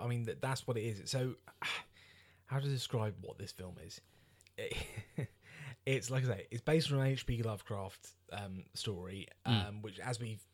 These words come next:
Speaker 1: sort of stumbled upon, has also been adapted before, although the other film version of it was very much a, like, m-, student film, really. It's not,
Speaker 2: Yeah.
Speaker 1: it's barely even a, a, a, um, professional production, but is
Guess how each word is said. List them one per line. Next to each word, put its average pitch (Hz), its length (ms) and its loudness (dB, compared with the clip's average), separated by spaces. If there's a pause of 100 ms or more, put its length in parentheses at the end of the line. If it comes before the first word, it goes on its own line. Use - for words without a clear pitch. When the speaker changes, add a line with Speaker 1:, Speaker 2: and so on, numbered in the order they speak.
(220)
Speaker 1:
sort - 220 -4
of 107 60 -4
stumbled 110 340 2
upon, 101 260 -4
has 110 220 0
also 117 340 0
been 104 180 -4
adapted 98 440 -4
before, 95 420 -4
although 107 460 -2 (380)
the 120 120 2
other 117 140 4
film 113 360 2
version 107 340 0
of 104 120 -2
it 107 220 -2
was 101 100 -6
very 107 240 0
much - 320 -2 (100)
a, 101 120 -4 (520)
like, 101 460 -6
m-, 107 100 -10 (540)
student 110 680 2
film, 117 380 0 (460)
really. 117 300 4
It's 170 140 2
not, 170 140 8
Speaker 2:
Yeah. 131 160 10
Speaker 1:
it's 90 220 4
barely 127 320 2
even 117 260 0
a, 110 480 -2 (220)
a, - 40 -4
a, 104 340 -4 (540)
um, 98 340 -4
professional 107 500 -2
production, - 540 -6 (160)
but 101 220 0
is 107 520 -6